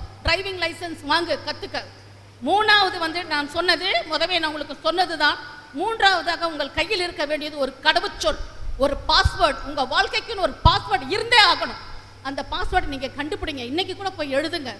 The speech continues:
உங்க வாழ்க்கையில இப்ப சொல்றோம்ல, நம்ம, ம், அப்துல் கலாம் என்ன சொன்னாரு? "கனவு காணுங்கள்," இல்லையா? அது அவருடைய பாஸ்வேர்டு. இந்த மாதிரி சாருங்களாம்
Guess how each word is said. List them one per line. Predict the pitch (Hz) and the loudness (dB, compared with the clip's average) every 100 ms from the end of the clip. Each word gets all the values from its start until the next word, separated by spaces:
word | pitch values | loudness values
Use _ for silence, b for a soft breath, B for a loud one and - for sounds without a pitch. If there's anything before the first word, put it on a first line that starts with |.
| - - - | -16 -18 -6
உங்க | 294 | -4
வாழ்க்கையில | 285 311 370 381 311 311 | -2 -2 -4 -4 -4 -4
இப்ப | 349 370 381 | -2 -2 -2
சொல்றோம்ல, | 339 359 370 339 339 - - - - | -2 -2 -2 -2 -4 -6 -18 -20 -14
நம்ம, | 277 277 277 269 269 | -10 -6 0 0 0
ம், | 262 262 254 269 262 - | -4 -8 -10 -12 -14 -8
அப்துல் | - 262 370 | -4 -2 -2
கலாம் | 359 320 294 | 0 0 0
என்ன | 294 339 349 | -2 -2 -2
சொன்னாரு? | 320 320 359 539 - - - - - - - - - - - - - | 0 0 0 -2 -6 -18 -20 -20 -20 -20 -20 -20 -20 -20 -20 -20 4
"கனவு | 330 403 427 | 4 6 2
காணுங்கள்," | 294 311 302 302 302 302 - - - | 2 2 4 4 2 0 -12 -16 -12
இல்லையா? | 294 359 403 339 - - | -4 0 0 0 -8 -8
அது | 294 415 | -4 -2
அவருடைய | 392 392 508 523 494 | 0 2 4 2 2
பாஸ்வேர்டு. | 370 427 - 523 311 - - - - - - | 0 -2 -4 -2 -2 -2 -6 -8 -8 -6 -6
இந்த | 349 381 | -2 -2
மாதிரி | 381 440 539 | 0 -2 -2
சாருங்களாம் | 349 339 440 392 440 | -6 -4 -4 -2 -4